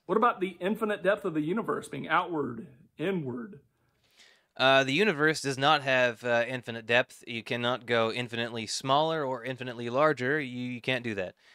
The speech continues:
Speaker 2: The universe, uh, does actually have limits.
Speaker 1: Mental or imaginary? What about everywhere, the direction that we peer,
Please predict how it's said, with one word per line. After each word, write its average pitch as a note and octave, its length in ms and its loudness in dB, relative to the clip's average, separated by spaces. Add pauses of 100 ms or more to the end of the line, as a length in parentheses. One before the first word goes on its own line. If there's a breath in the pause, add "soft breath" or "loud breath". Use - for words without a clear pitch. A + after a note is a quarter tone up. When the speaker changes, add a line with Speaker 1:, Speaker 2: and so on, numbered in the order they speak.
(120 soft breath)
Speaker 2:
The B2 100 -4
universe, D3+ 600 0
uh, A#2 340 -2
does D3 340 4
actually C3 420 2
have A#2 180 4
limits. F#2+ 340 -6 (160)
Speaker 1:
Mental C#3+ 680 -2 (720)
or C3 200 -6
imaginary? E3 960 -2 (640)
What A3+ 140 2
about G#3 200 2
everywhere, G3 440 2
the F3 100 -10
direction E3 380 -2
that D3 80 -4
we C#3+ 140 -2
peer, D#3+ 600 0